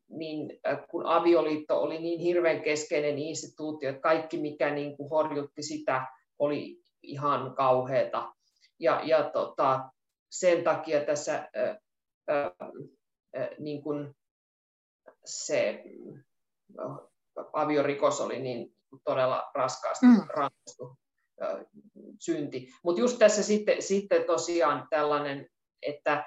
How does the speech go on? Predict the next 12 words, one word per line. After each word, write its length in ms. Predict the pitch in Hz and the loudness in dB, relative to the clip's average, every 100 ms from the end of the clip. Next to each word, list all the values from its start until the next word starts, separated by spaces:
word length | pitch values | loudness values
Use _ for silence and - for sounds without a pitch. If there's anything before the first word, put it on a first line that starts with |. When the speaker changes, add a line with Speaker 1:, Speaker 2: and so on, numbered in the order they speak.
| - _ | -10 _
Speaker 1:
et 100 | 156 - | -6 -6
kun 120 | 156 | -8
se 360 | 147 160 151 - - - | 0 2 2 0 -12 -6
yhteiskunta, 760 | 220 226 202 170 170 170 160 - | -4 2 2 2 -2 0 0 0
kun 100 | 175 | -2
ne 60 | 165 | 2
säädökset 580 | 220 233 214 208 185 | 4 4 4 0 -2
on 100 | 180 | -4
hirveän 440 | 170 185 170 165 165 | -2 0 2 0 2
tarkkoja, 760 | 170 170 170 180 170 160 - - | 4 4 2 2 4 4 2 -4
ö, 20 | 117 101 | -4 -4
ja 140 | 151 | -4